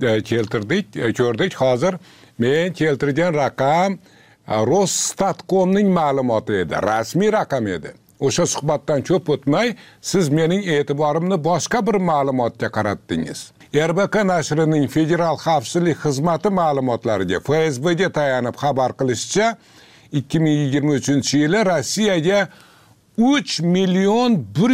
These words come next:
yuz o'n ming o'zbekistonlik borgan. Bu bir yil oldingi ko'rsatkichdan ellik bir butun o'ndan sakkiz foizga ko'p. To'g'ri, borganlarning hammasi ham mehnat migrantlari bo'lmasligi mumkin, biroq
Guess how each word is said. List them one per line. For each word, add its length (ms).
yuz 140
o'n 360
ming 100
o'zbekistonlik 760
borgan. 420
Bu 120
bir 140
yil 140
oldingi 480
ko'rsatkichdan 1080
ellik 540
bir 220
butun 280
o'ndan 500
sakkiz 600
foizga 480
ko'p. 180
To'g'ri, 400
borganlarning 800
hammasi 480
ham 120
mehnat 420
migrantlari 720
bo'lmasligi 600
mumkin, 460
biroq 260